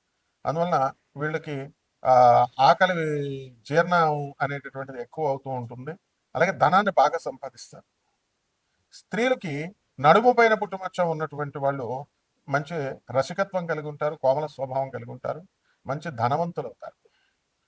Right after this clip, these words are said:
అలాగే ఈ రెండు కనుబొమ్మల మధ్య స్త్రీ పురుషులిద్దరికీ కూడా పుట్టుమచ్చ ఉన్నటువంటి వాళ్ళు తీక్ష్ణ దృష్టి కలిగి ఉంటారు. అవతల వాళ్ళు ఎవరైనా సరే అటువంటి వాళ్ళని అంచనా వేసుకోగలుగుతారు, కీర్తిమంతులు అవుతారు. అలాగే ఈ యొక్క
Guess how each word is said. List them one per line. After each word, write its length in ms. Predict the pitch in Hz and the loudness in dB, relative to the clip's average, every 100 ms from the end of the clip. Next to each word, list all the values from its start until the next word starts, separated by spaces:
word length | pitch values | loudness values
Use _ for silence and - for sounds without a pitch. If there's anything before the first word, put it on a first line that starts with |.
| _ _ _ | _ _ _
అలాగే 480 | 143 208 220 160 135 - _ _ _ _ - | 8 8 8 2 0 -2 _ _ _ _ -12
ఈ 140 | 170 | -8
రెండు 240 | 190 165 226 | 0 0 6
కనుబొమ్మల 500 | 190 214 240 240 240 | 6 8 8 8 8
మధ్య 340 | 220 220 208 | 6 4 2
స్త్రీ 240 | 208 185 190 | 2 -10 -8
పురుషులిద్దరికీ 680 | 208 175 190 170 175 175 | -8 -8 -10 -6 -6 -6
కూడా 340 | 165 165 151 135 | 0 4 6 4
పుట్టుమచ్చ 480 | - 147 170 165 156 | -2 -10 -8 -8 -10
ఉన్నటువంటి 440 | 147 143 143 139 | -12 -12 -12 -6
వాళ్ళు 520 | 135 139 165 123 127 _ _ _ - | -4 -4 -6 -8 -10 _ _ _ -8
తీక్ష్ణ 460 | 175 - 196 160 - _ _ | -6 -4 -2 -2 -4 _ _
దృష్టి 260 | 127 - 175 | -14 -14 -8
కలిగి 220 | 175 160 | -8 -8
ఉంటారు. 340 | 147 143 147 - 127 | -6 -6 -6 -8 -6
అవతల 240 | 131 151 | -4 -2
వాళ్ళు 240 | 151 147 | 0 0
ఎవరైనా 240 | 131 135 135 | -4 -8 -14
సరే 180 | 139 135 | -10 -10
అటువంటి 340 | 123 135 127 | -10 -14 -10
వాళ్ళని 300 | 127 127 123 _ _ _ - | -10 -10 -18 _ _ _ -12
అంచనా 340 | 131 - 175 | -10 -4 -4
వేసుకోగలుగుతారు, 640 | 160 - 147 143 131 - 135 | -4 -6 -10 -8 -6 -6 -6
కీర్తిమంతులు 640 | - 143 - 170 160 123 | -10 -12 -8 -8 -8 -10
అవుతారు. 280 | 107 - - _ _ _ _ _ _ _ _ _ _ - | -14 -18 -20 _ _ _ _ _ _ _ _ _ _ 6
అలాగే 500 | 190 220 214 143 147 _ _ _ - | 6 8 4 4 0 _ _ _ -8
ఈ 60 | 185 | 0
యొక్క 460 | 226 220 165 - | 4 8 8 6